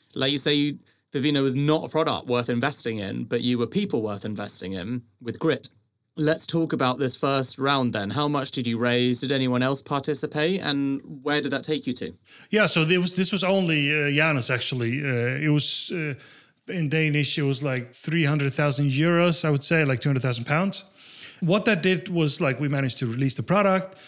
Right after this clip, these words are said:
Speaker 2: and get the ball rolling. And usually, you know, these rounds, whatever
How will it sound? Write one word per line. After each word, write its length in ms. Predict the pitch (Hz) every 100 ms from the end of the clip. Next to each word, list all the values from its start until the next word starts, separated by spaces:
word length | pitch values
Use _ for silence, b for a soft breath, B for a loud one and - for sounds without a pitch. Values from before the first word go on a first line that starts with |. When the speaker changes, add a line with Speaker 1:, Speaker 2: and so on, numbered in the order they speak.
| B B
Speaker 2:
and 220 | 160 139
get 220 | 151 151
the 60 | 131
ball 220 | 123 127
rolling. 380 | 120 180 175 170
And 160 | 143 135
usually, 600 | 226 - 170 156 135 B B B B
you 100 | 156
know, 140 | 147 131
these 320 | 147 143 127
rounds, 640 | 139 147 143 123 - - -
whatever 720 | 175 147 156 151 143 131